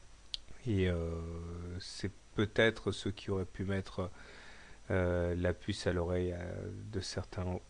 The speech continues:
haussiers aujourd'hui, mais c'est vrai que c'est quand même super maigre, hein. La M vingt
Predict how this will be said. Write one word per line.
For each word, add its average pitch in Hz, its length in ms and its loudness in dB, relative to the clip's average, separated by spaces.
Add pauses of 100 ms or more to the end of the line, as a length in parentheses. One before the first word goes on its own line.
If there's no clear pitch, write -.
(160)
haussiers 95 400 -2
aujourd'hui, 90 640 -2
mais 95 160 -2
c'est - 200 -2
vrai 101 200 4
que - 140 -6
c'est - 220 -6
quand 107 300 -2
même 110 360 0
super 101 560 0
maigre, 87 400 -4
hein. 95 120 -2 (640)
La 95 200 8
M 95 160 6
vingt 101 420 4